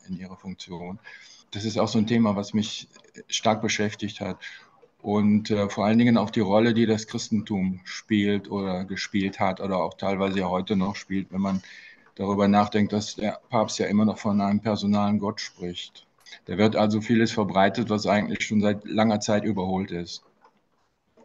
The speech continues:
Für mich ist, äh, ist ein Teufel keine Person, äh, wie es für mich, wie auch keinen personalen Gott aus meiner Sicht gibt, sondern der Teufel ist mehr so was Archetypisches.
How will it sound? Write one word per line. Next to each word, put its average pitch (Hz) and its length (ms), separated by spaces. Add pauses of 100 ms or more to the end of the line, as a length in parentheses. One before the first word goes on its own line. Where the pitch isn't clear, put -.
(120)
Für 113 120
mich 131 280
ist, 120 260
äh, 107 260 (960)
ist - 380
ein 117 260
Teufel 117 580
keine 117 380
Person, 110 800 (480)
äh, 104 300
wie 117 160
es 107 140
für 107 120
mich, 110 320 (120)
wie 110 320 (160)
auch 104 140 (400)
keinen 107 220
personalen 110 560
Gott 113 220
aus 98 200
meiner 101 280
Sicht 92 260
gibt, - 380 (520)
sondern 98 380
der 101 140
Teufel 101 380
ist 95 220
mehr 104 260
so 98 180
was 101 340 (180)
Archetypisches. 120 1080